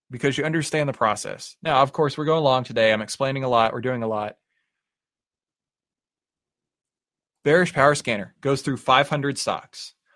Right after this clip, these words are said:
Of the five hundred stocks, twenty-eight meet our criteria. We took the twenty-eight and then we pasted them into here,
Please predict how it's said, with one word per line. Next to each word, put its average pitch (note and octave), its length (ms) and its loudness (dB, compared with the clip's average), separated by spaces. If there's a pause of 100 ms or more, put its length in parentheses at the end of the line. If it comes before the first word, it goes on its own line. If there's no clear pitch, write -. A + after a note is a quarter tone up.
(220)
Of F3+ 200 8
the G3+ 100 4
five E3+ 240 6
hundred D#3 220 -2
stocks, A#2 400 2
twenty-eight E3 680 -2
meet B2+ 240 -6
our B2 100 0
criteria. - 640 -4 (400)
We C#3+ 100 -2
took G3+ 300 -2
the C#4 80 0
twenty-eight C3 580 -2 (440)
and C3+ 120 0
then D#3+ 140 2
we D#3 100 2
pasted E3+ 520 -4
them C3+ 280 -2
into C3 300 -8
here, A2+ 400 -8